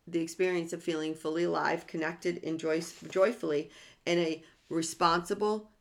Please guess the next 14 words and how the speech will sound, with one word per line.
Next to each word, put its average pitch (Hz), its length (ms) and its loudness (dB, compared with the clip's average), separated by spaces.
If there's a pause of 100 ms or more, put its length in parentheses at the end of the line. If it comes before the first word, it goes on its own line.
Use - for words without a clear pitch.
(400)
respectful, 175 880 2 (340)
trusting 185 800 2 (540)
way 180 240 6
where 175 160 4
we 165 140 0
depend 175 380 -2
on 151 200 0
each 165 300 -6 (120)
other. 143 480 -2 (100)
We're 139 140 -2
autonomous 160 600 -2
and 151 140 -2
we're 139 120 0
relational. 139 760 -2